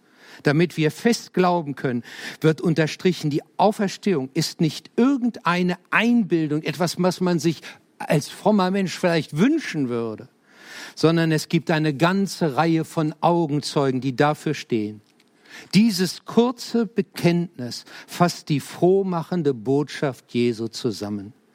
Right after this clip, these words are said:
Das, was wir an Ostern verkünden, den Sieg über den Tod. Der Himmel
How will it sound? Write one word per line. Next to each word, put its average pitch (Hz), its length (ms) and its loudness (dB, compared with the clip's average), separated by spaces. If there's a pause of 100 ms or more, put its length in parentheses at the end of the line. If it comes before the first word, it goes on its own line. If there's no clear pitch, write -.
(280)
Das, 185 300 2
was 170 220 -2
wir 160 180 2
an 143 260 -2
Ostern 170 560 -2
verkünden, 120 760 -6 (1040)
den 127 240 0
Sieg 160 500 0 (420)
über 151 300 2
den 139 260 -4
Tod. - 440 -12 (840)
Der 139 140 4
Himmel 196 540 0